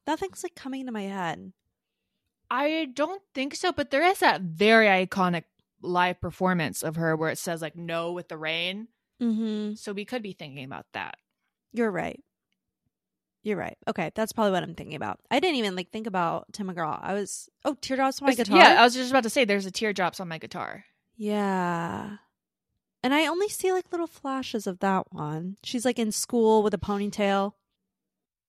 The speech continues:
Speaker 1: talking to Drew.
Speaker 2: Oh, Drew.
Speaker 1: Wow, lots of music videos for her debut album.
Speaker 2: <laughs> It's hard to keep straight.
Speaker 1: That's kinda crazy. Okay. Number four, I think we're done hearing about Joe from Camp Taylor.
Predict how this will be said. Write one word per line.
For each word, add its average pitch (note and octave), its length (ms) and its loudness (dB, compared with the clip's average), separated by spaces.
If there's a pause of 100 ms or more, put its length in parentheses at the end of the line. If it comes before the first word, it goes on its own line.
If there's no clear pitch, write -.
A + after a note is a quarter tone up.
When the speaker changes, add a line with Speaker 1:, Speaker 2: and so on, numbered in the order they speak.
Speaker 1:
talking G#3 300 -8
to F#3+ 40 -8
Drew. F3+ 280 -8 (920)
Speaker 2:
Oh, F3+ 260 -10
Drew. C#3+ 360 -14 (1080)
Speaker 1:
Wow, B3 400 -8
lots C4+ 260 -6
of D#4+ 100 2
music A#3+ 280 -4
videos E3 320 -8
for F3 100 -8
her E3 40 -2
debut D#3+ 260 -4
album. F#3 400 0
Speaker 2:
<laughs> - 80 0
It's D4 220 -2
hard A3 480 2
to G3 60 -4
keep F#3 260 -6
straight. D3+ 540 -4
Speaker 1:
That's - 180 -14
kinda - 220 -2
crazy. A#3 460 -2 (320)
Okay. - 220 4 (920)
Number F#4 240 8
four, A3 400 6 (600)
I C#4+ 80 6
think D#4 160 0
we're F4 140 6
done A#3 240 4
hearing G#3 300 0
about F3+ 200 2
Joe F#3 300 -4 (280)
from G#3+ 220 -2
Camp - 300 -8
Taylor. - 380 -12